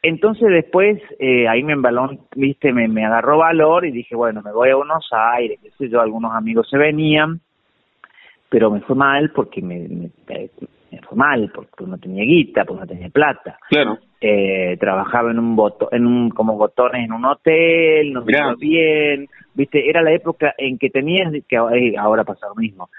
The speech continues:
Speaker 1: o tenías dinero para estudiar con los, con los más grandes,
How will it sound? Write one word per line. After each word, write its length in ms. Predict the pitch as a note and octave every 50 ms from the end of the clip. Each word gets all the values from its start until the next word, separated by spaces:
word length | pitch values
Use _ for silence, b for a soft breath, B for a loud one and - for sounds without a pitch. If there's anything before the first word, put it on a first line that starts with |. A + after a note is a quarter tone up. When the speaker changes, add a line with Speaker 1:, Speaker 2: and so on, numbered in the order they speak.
| B B B
Speaker 1:
o 140 | - A2+ A2+
tenías 360 | - B2 B2 D3+ F3 F#3 F3
dinero 400 | E3 D#3+ D#3 D#3 D3+ C3 B2 A#2
para 200 | F#2+ A#2 G#2+ G#2
estudiar 460 | G#2 - - A#2 A2 A#2 C3 C3+ C#3
con 180 | C3 C3 B2 A#2
los, 240 | A#2 A2+ G#2 G2+ -
con 200 | - A2 G#2+ G#2
los 140 | G#2 G2+ G2
más 200 | A#2 B2+ C3 B2+
grandes, 640 | C#3 D#3+ E3 D#3+ D3 C3+ B2+ A#2+ B2 C3+ D#3 E3